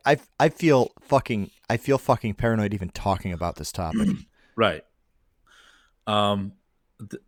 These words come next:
Speaker 2: uh, we have, and then there was, like, this, then they, then they put in, like, an Or-, an Orwell, like, quote or whatever, but it's like,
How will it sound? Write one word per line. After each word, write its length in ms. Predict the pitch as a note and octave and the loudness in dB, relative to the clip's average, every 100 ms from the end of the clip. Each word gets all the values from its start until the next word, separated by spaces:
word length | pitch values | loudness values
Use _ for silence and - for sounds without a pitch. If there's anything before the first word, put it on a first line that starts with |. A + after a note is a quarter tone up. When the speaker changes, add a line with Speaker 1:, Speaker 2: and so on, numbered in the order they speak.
| _ _ _ _ _ _ _ _ _ _ _ _ _ _ _ - | _ _ _ _ _ _ _ _ _ _ _ _ _ _ _ -10
Speaker 2:
uh, 420 | - F2 F2 F#2+ | -8 -8 -8 -8
we 200 | F#2+ A2+ | -2 2
have, 340 | A2+ A2 - - - _ _ _ _ _ _ _ _ _ _ _ _ _ _ _ _ _ _ | 2 2 -4 -14 -20 _ _ _ _ _ _ _ _ _ _ _ _ _ _ _ _ _ _
and 160 | A2 G#2+ | 2 4
then 240 | G#2+ G#2 | 2 4
there 100 | A#2 | 4
was, 300 | A2+ G#2 - | 4 2 2
like, 280 | A#2 G#2+ - | 4 4 2
this, 360 | A2 - - - | 2 2 -4 -8
then 360 | G#2+ A2+ B2+ B2 | -6 2 4 4
they, 120 | B2 | 2
then 320 | A2 D3+ C3+ | 4 2 4
they 140 | A#2+ A2+ | 4 4
put 180 | B2+ A2+ | 4 4
in, 100 | G2+ | 2
like, 120 | G2+ | -2
an 100 | G2+ | -2
Or-, 220 | G#2+ G#2 | -2 -2
an 140 | G2 | -2
Orwell, 500 | G2 G#2+ G2 F#2+ F#2 | 0 2 2 2 2
like, 200 | F#2 F#2+ | 2 0
quote 380 | - - F#2 F2+ | -4 -2 0 -2
or 120 | - F#2+ | -4 -2
whatever, 320 | F2+ F2 F2 | -2 -2 -2
but 160 | G2 | -2
it's 160 | G2 - | -2 0
like, 360 | G#2 G2 F#2+ | 2 2 0